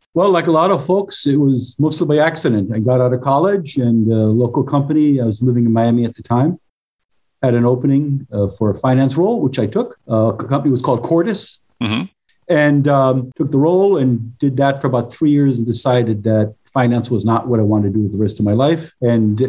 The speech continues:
Speaker 1: ended up moving into marketing, took a, took a product manager role for a number of years, and then subsequently went into the field as, as a
Speaker 2: Mm-hmm.
Speaker 1: sales rep in the Philadelphia area. And then I left, uh, Cordis and went to work for U S C I Bard up in New England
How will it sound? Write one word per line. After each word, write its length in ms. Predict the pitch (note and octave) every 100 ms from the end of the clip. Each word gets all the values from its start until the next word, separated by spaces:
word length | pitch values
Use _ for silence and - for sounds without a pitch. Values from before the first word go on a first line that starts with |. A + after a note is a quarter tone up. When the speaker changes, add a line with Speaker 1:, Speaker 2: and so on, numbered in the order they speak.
| C3+
Speaker 1:
ended 240 | B2+ B2
up 80 | B2+
moving 360 | C3 C3+ A#2+ A#2+
into 140 | A#2+
marketing, 540 | A#2+ C#3+ G#3+ B3+ A3+ -
took 180 | B2 -
a, 140 | G#2+
took 160 | - A#2+
a 40 |
product 360 | - B2+ B2 B2
manager 320 | B2 B2 A2
role 400 | A2+ A#2 B2 B2
for 60 | -
a 40 |
number 220 | B2 C3 B2+
of 80 |
years, 540 | C3+ E3 D#3+ D3 C#3 -
and 200 | B2+ A#2
then 240 | B2 B2 A#2
subsequently 560 | - C3 - A#2 A#2
went 200 | A2 A#2+
into 200 | A#2+ A2+
the 80 | G2+
field 400 | - A#2 G2+ F#2+ - _
as, 160 | A2 F#2+
as 60 |
a 20 | G#2
Speaker 2:
Mm-hmm. 100 | A2
Speaker 1:
sales 340 | - B2+ G#2+
rep 260 | A2+ G#2+ - _ _ _ _
in 60 | A#2+
the 40 |
Philadelphia 440 | A#2+ F3+ A3 A3
area. 280 | B2+ G#2 E2+ - -
And 160 | D3+
then 220 | D#3+ E3
I 100 | D#3
left, 420 | C3+ D#3 D#3+ D#3+ E3
uh, 460 | C#3 C3 B2+ C3 C3
Cordis 600 | - F#3+ C4 - - - -
and 280 | C3+ C3 A#2+
went 220 | B2+ B2+
to 80 | B2+
work 340 | A#2+ B2 B2
for 200 | - A#2
U 200 | A#2 B2+
S 140 | C3 -
C 100 | C3
I 120 | A#2
Bard 480 | G#2 A2 A#2 A#2 A#2+
up 120 | G#2
in 60 |
New 140 | G#2 B2+
England 340 | F#3 F#3+ F#3